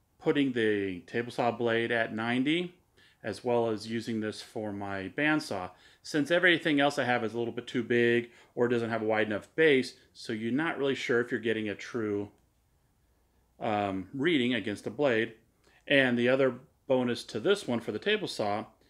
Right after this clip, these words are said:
is it's got your measurements right up the side here, so if I'm concerned about the height of a blade,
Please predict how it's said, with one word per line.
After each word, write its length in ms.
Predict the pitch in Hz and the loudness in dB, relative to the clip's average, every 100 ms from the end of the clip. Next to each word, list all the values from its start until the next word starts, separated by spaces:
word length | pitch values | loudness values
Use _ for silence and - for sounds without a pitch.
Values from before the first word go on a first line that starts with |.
| _ _ | _ _
is 160 | 139 131 | 0 0
it's 140 | 123 | 0
got 240 | - 127 - | 0 0 0
your 100 | 117 | 0
measurements 440 | 123 120 117 104 | 0 0 -2 -2
right 120 | 113 | -2
up 140 | 104 - | -4 -6
the 100 | 104 | -12
side 380 | - 170 160 131 | -6 0 0 2
here, 260 | 104 110 | 0 0
so 380 | - 147 143 147 | -2 -2 0 -2
if 120 | 131 | -4
I'm 360 | 123 120 117 117 _ _ _ _ _ | -4 -4 -6 -10 _ _ _ _ _
concerned 400 | 107 92 117 123 | -10 -6 -2 0
about 220 | 120 117 | 0 -2
the 60 | 107 | -2
height 220 | 120 123 | 0 0
of 100 | 117 | 0
a 40 | |
blade, 600 | 101 123 160 135 135 143 | -2 2 4 6 4 2